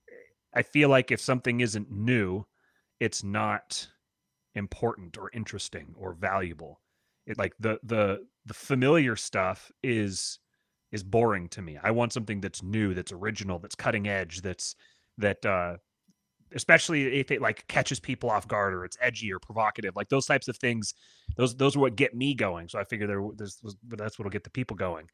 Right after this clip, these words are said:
And it, so being in that state of mind where I'm kinda, where I'm like, "I don't, I don't really have anything to say. I don't have anything new or original to bring. I don't wanna just say the same stuff over and over again." It's, it's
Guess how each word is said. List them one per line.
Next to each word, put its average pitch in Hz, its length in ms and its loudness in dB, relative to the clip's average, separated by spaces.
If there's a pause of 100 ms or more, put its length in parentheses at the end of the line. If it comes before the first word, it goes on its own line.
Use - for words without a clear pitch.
(600)
And 104 360 4 (880)
it, 127 120 -14 (220)
so 151 480 6 (1200)
being 170 320 6
in 135 120 6
that 135 180 8
state 139 260 4
of 117 80 4
mind 135 320 6
where 123 100 2
I'm 113 80 -2
kinda, 123 320 2
where 127 140 2
I'm 127 80 4
like, 113 180 -2
"I 120 80 4
don't, 123 180 2
I 123 100 2
don't 127 140 -2
really 113 180 -6
have 113 160 0
anything 107 320 -4
to 90 60 -8
say. 98 500 4 (380)
I 113 60 0
don't 120 100 0
have 131 100 4
anything 123 360 0
new 123 180 4
or 120 140 2
original 113 400 -2
to 107 120 -6
bring. 107 200 -2
I 120 80 8
don't 151 80 6
wanna 135 140 2
just 117 140 -2
say 135 120 0
the 117 80 -2
same 113 240 -4
stuff 107 340 -2
over 98 300 -6
and 87 80 -12
over 107 300 -4
again." 82 300 -16 (640)
It's, 135 180 0 (160)
it's - 240 0